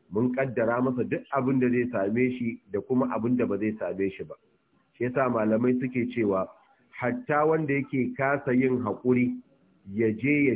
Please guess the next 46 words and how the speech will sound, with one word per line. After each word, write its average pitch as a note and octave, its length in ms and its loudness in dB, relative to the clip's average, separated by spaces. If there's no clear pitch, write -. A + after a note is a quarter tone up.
ci C3+ 100 -4
haramun, B2 680 0
da A#2+ 200 2
ya D3 240 2
yi D#3+ 140 2
haƙuri B2 540 0
wannan C#3 500 0
abin C3 320 -2
da B2 80 0
ya B2 140 2
ci B2+ 80 -8
ta B2 140 -8
hanyar C3 400 -2
haram, B2+ 340 0
da A2 180 -2
Allah C3 240 2
zai B2+ 160 4
kawo A#2 200 -2
masa B2 180 -10
shi A2+ 140 -8
ta A#2+ 200 -12
hanyar B2 360 2
halal A2 260 -2
ɗinsa. F#2 320 -16
Dan B2+ 180 0
dama B2 380 2
Allah C3 240 2
ya - 20 0
ƙaddara A#2 340 0
za B2 220 0
ka A#2+ 120 -2
ci - 120 -14
ɗin G2 240 -6
ne. E2 100 -12
Dan C#3 160 -2
da C#3 160 2
bai A#2 140 0
ƙaddara C3 460 -2
ba, A#2+ 80 -4
ko D3 180 0
ta E3 160 -2
haramun C3 420 2
ɗin B2+ 160 0
mutum A#2+ 240 -4
ba G#2 100 -2
zai G#2 140 -4